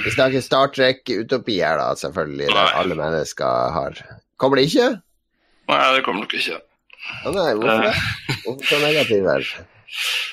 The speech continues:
Speaker 2: Eh, fordi, eh, ja, det,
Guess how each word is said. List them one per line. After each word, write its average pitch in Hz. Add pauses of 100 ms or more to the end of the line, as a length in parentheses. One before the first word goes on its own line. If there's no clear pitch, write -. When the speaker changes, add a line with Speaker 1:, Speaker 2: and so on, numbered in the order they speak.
(180)
Speaker 2:
Eh, 131 (340)
fordi, 127 (140)
eh, 104 (240)
ja, -
det, 117